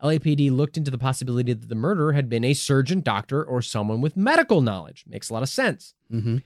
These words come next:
Speaker 1: In mid-February nineteen forty-seven, the L A P D served a warrant to the University of Southern California Medical School, go Trojans,
Speaker 2: <laughs>
Speaker 1: which was located, right? That's the Trojans, which was located near the si-,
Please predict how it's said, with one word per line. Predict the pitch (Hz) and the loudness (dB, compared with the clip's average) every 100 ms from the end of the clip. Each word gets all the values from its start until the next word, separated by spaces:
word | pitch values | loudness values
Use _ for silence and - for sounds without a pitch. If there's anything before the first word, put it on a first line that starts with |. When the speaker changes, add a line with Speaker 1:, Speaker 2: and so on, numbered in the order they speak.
| _ _ _ | _ _ _
Speaker 1:
In | - 135 | 0 4
mid-February | 156 131 156 151 156 151 | 4 2 2 4 4 4
nineteen | 143 143 139 139 | 4 2 0 -2
forty-seven, | 147 139 120 - 202 196 175 | 0 -2 -2 0 2 2 2
the | 147 135 | 0 -2
L | 147 | 0
A | 151 | 0
P | 147 156 | 0 0
D | 131 127 | 0 0
served | - 123 110 | -2 -6 -2
a | |
warrant | 110 117 202 185 175 | -4 0 2 2 0
to | 143 | -2
the | 123 | -2
University | 120 131 127 127 131 123 123 | 0 -2 -2 -4 -4 -4 -4
of | 104 | -8
Southern | 98 - 139 147 | -8 -2 0 0
California | 123 127 117 - 123 120 113 | -2 -2 -4 -6 -6 -4 -2
Medical | 101 98 120 247 143 | -4 -4 -4 -2 -4
School, | 110 - - 98 90 127 - _ _ _ _ _ _ _ - | -6 -10 -10 -8 -6 -8 -10 _ _ _ _ _ _ _ -10
go | 107 | -10
Trojans, | - 104 98 107 190 262 - _ _ _ _ | -6 -4 -2 0 0 -2 -8 _ _ _ _
Speaker 2:
<laughs> | - 185 - | 0 0 0
Speaker 1:
which | 135 139 | 0 2
was | 151 143 | 4 4
located, | 170 143 175 170 160 139 | 4 4 4 4 2 -2
right? | 135 147 175 | 0 2 2
That's | 147 | -2
the | 131 120 | -4 -4
Trojans, | 135 139 170 180 _ _ _ _ | -2 0 -2 -4 _ _ _ _
which | 131 120 | -8 -4
was | 131 123 | -4 0
located | 143 143 160 156 147 135 | 2 4 4 4 4 2
near | 131 139 139 | 2 2 2
the | 135 | 0
si-, | - | -2